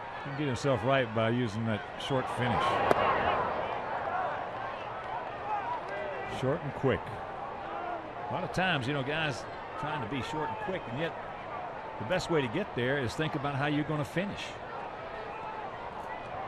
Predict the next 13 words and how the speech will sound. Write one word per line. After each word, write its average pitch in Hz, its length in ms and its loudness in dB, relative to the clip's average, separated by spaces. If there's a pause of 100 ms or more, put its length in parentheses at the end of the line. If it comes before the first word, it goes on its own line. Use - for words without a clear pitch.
(1200)
You 120 100 -4
can - 80 -6
finish 123 220 6
that 120 200 2
bat 123 240 2
behind - 460 6
you - 880 2
with 104 100 -4
a - 80 -4
big 143 120 2
old 139 280 6
long 147 380 4
looping 143 240 0